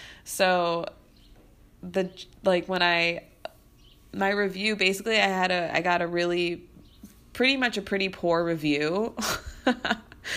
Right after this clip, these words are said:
Like, they graded you on, like, the job expectations. So customer service and professionalism,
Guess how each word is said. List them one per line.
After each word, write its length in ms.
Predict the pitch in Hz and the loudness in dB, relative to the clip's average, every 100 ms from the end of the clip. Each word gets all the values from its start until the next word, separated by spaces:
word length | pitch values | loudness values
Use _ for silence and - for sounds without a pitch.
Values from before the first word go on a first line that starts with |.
| - - 415 285 | -6 -4 -4 2
Like, 220 | 214 202 | 2 2
they 140 | 208 | 0
graded 480 | 185 185 180 196 196 | 0 0 2 2 0
you 260 | 208 214 208 | 0 0 0
on, 360 | 160 170 170 | 0 0 0
like, 400 | 165 151 151 151 - | 0 2 0 -4 -4
the 160 | 170 160 | -2 0
job 420 | 156 151 156 151 | 2 2 4 2
expectations. 1080 | 151 160 - 147 147 160 147 147 127 160 160 | -2 -6 -6 -6 -4 -2 -2 -2 -8 -10 -6
So 260 | 170 151 | 0 0
customer 500 | 151 175 175 - 175 | 0 0 0 -2 -6
service 420 | 170 165 160 160 160 | -4 -2 0 -2 -6
and 120 | 151 | -6
professionalism, 960 | 160 190 196 196 185 180 175 175 170 | -2 0 0 -2 -2 -2 0 -2 -4